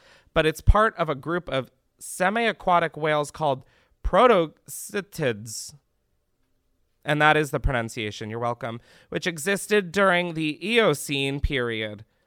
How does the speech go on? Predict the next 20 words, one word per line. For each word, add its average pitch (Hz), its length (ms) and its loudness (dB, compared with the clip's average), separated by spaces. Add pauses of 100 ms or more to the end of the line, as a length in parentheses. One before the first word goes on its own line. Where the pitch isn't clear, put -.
(600)
That's 139 220 -2
also 135 280 0
pronounced 104 380 -4
correctly, 113 260 -6
you're 110 100 -4
welcome. 117 300 -8
Protocytids. 196 1400 -2 (480)
I 170 80 2
mean, 156 320 -4 (100)
I 143 140 -4
should 117 240 -10
have 104 120 -10
fucking 117 640 -12 (420)
<laughs> - 580 -18
practiced - 540 -8
any 113 260 -2
of 107 120 -6
these 113 180 -4
words. 120 200 -2 (440)
Protocetids 160 1000 6